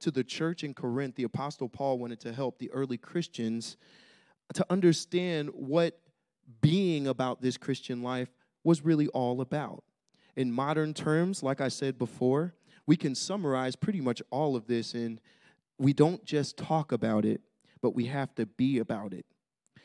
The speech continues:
We're gonna go into a scripture that some of us may have had on our wedding days, other of us may have heard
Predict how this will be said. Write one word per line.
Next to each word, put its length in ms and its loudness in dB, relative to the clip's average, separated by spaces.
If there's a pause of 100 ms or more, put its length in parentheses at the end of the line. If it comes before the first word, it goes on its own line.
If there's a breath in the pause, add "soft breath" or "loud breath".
(160 soft breath)
We're 80 10
gonna 220 4
go 200 4
into 300 2
a 60 4
scripture 640 0 (320 soft breath)
that 200 2
some 280 -2
of 140 2
us 200 4
may 160 -2
have 140 -4
had 240 -2
on 180 0
our 80 0
wedding 340 0
days, 400 -2
other 260 4
of 80 4
us 120 -4 (220)
may 280 4
have 160 -2
heard 360 2